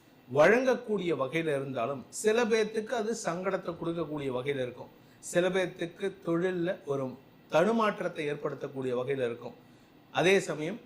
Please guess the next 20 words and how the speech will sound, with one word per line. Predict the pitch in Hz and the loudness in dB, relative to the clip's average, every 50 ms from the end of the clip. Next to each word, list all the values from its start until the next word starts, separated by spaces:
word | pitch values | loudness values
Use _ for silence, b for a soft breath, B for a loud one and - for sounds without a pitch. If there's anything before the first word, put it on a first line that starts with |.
| - - 120 | -10 -4 -2
அவப்பெயரை | 135 143 214 226 226 - 208 202 190 175 156 147 147 | 0 2 2 0 0 0 -2 0 0 0 0 -2 -2
ஏற்படுத்தக்கூடிய | 156 151 170 156 147 - 156 135 139 135 131 127 | -4 -4 -4 -6 -4 -4 -6 -6 -4 -4 -4 -4
வகையில | 120 123 123 127 127 143 202 - - | -4 -4 -4 -4 -6 -6 -6 -8 -8
ரிலேஷன்ஷிப்ல | 139 127 160 196 226 247 247 214 214 214 190 165 - 170 151 170 175 | -6 -4 -2 2 6 6 6 6 6 0 -2 -2 -6 -8 -8 -6 -2
ஒரு | 170 156 135 123 | 0 0 0 -2
சின்ன | - 156 156 160 165 160 | -6 -10 -10 -8 -8 -10
பிரச்சனை | 156 143 143 139 - - 151 147 139 | -8 -8 -8 -8 -8 -8 -8 -6 -6
உண்டு | 127 131 147 156 151 151 139 | -6 -6 -4 -4 -4 -4 -4
பண்ணக்கூடிய | 139 135 127 131 127 120 | -6 -6 -6 -6 -4 -4
வகையில | 117 117 117 123 135 131 123 113 | -4 -4 -4 -4 -4 -6 -6 -8
இருக்கும். | 110 - 135 - - - B B B B B B B - | -8 -12 -16 -18 -18 -20 B B B B B B B -4
இதுக்கெல்லாம் | 143 170 196 254 277 247 - - 233 202 180 170 190 262 - - - - - - - - - | -2 0 0 0 0 -2 0 -2 0 0 0 -2 -4 -6 -8 -12 -20 -20 -20 -20 -20 -16 -8
தனிப்பட்ட | - 151 170 208 247 240 - 254 233 - - 208 | -6 -4 -2 -2 -2 -2 -2 -4 -4 -2 -2 -4
ஜாதகம் | 180 151 156 147 143 156 160 180 165 165 196 240 - - - | -4 0 0 0 0 0 0 0 -2 -2 -2 -6 -6 -12 -12
எப்படி | - 139 147 147 - 208 196 208 196 | -6 -6 -6 -4 0 0 0 0 0
பலன்களை | - 156 147 156 165 170 170 165 156 160 160 156 - - - - - | 0 -2 -2 -2 -2 -2 -2 0 0 -2 -4 -6 -10 -18 -20 -20 -14
வாரி | 120 117 123 139 156 170 185 196 214 214 208 131 | -8 -2 2 4 6 6 6 4 2 -2 -2 -6
மாறி | 127 131 143 160 175 175 196 180 | -4 -4 -2 0 0 0 0 0
வழங்க | 139 123 123 139 151 165 170 170 | -2 0 0 0 2 2 2 0
போறதுன்னு | 160 - 156 147 143 139 139 147 147 175 233 | 0 0 0 -2 -2 -2 -2 -6 -8 -8 -10